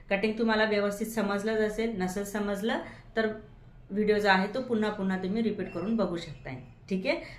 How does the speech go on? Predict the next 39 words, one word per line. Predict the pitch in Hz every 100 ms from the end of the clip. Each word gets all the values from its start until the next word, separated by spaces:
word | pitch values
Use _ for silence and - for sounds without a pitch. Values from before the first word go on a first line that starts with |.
| -
आणि | 202
व्हिडिओ | 208 220 226
कसा | 220 202 220
वाटला | 208 214 208
आहे, | 208 208
याची | 208 214
कमेंट | 202 196 196
मला | 190
नक्की | 190 185 220
करायची | 208 202 202
आहे. | 202 208 208
येणाऱ्या | 202 240 277 269
व्हिडिओमध्ये | 240 240 226 233 226
तुम्हाला | 214 208
अजून | 202 196 214
काय | - 196
काय | 196 254
गोष्टी | 254 233 226
शिकायच्या | - 220 196 190 185
आहेत, | 175 151 - - -
याची | 226 254
पण | 247 226
मला | 202 190
कमेंट | 190 170 165
करायची | 156 151 156
आहे, | 135 143 143 - -
कारण | 226 233
की | 254
हे, | 226 190 - 269 262 - - - -
ही | 233 269
जी | 302
सिरीज | 285 262 240 226
आहे, | 208 208 196
ही | 233
आपली | 226 233
शंभर | 226 247 220 226 269
दिवसांची | 262 226 233 208 214
सिरीज | - 196 175 160
आहे, | 143 127